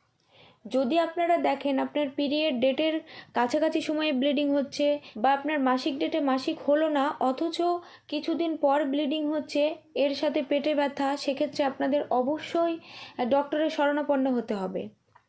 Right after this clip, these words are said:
তবে একটি কথা মাথায় রাখবেন, স্বাভাবিক প্রেগন্যান্সিতে কিন্তু ব্লিডিং হয় না। অনেক মহিলাদের ক্ষেত্রে ইমপ্লান্টেশন ব্লিডিং দেখা দেয়, আবার অনেকের ক্ষেত্রে একটিক প্রেগন্যান্সির কারণেও ব্লিডিং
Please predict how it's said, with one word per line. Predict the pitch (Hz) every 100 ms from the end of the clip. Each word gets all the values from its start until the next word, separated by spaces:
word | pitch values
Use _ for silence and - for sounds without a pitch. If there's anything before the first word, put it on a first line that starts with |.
| _
তবে | - 269 311
একটি | 311 320
কথা | 320 320
মাথায় | 294 277 302
রাখবেন, | 302 262 262 285 320 - - - - - - -
স্বাভাবিক | - 285 277 320 339 349
প্রেগন্যান্সিতে | - 294 262 330 320 339 320
কিন্তু | 320 320
ব্লিডিং | 277 262 269 294
হয় | 277 247 294 277
না। | 208 - - _ - -
অনেক | - 262 285 - -
মহিলাদের | 285 320 339 339 339
ক্ষেত্রে | 339 330 - 339
ইমপ্লান্টেশন | - 277 302 302 302 302 311
ব্লিডিং | 277 285 302 294
দেখা | 262 269 320
দেয়, | 262 254 294 - - - -
আবার | - 247 311
অনেকের | 311 277 311 349 339
ক্ষেত্রে | 320 311 - 320
একটিক | - 269 - 285 330 -
প্রেগন্যান্সির | 294 269 302 294 294 294
কারণেও | 262 269 269 294 311 320 - - _ _ -
ব্লিডিং | 226 302 285